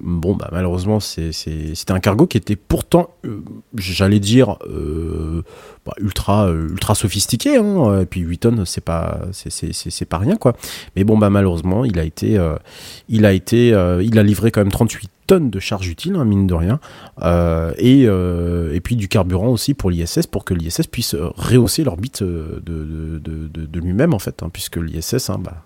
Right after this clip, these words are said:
<laughs> à cause de la gravité, et comme elle a un orbite basse, bah, l'I S S finit un peu par tomber, euh,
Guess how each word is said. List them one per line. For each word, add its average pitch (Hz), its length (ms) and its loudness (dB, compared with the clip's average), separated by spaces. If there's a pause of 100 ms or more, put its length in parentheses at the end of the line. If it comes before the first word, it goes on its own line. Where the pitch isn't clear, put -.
<laughs> 101 100 -2
à - 40 -8
cause 92 180 -4
de 85 40 -4
la 82 60 -4
gravité, 85 540 -4
et 101 80 -2
comme 113 180 0
elle 101 100 0
a 98 40 2
un 92 100 2
orbite 82 300 -6
basse, 123 320 2
bah, 80 100 -4
l'I 80 140 -6
S 82 160 -6
S 120 240 -2
finit 92 260 -4
un 90 120 -2
peu 117 160 -4
par - 180 -4
tomber, 101 480 0
euh, 82 100 -4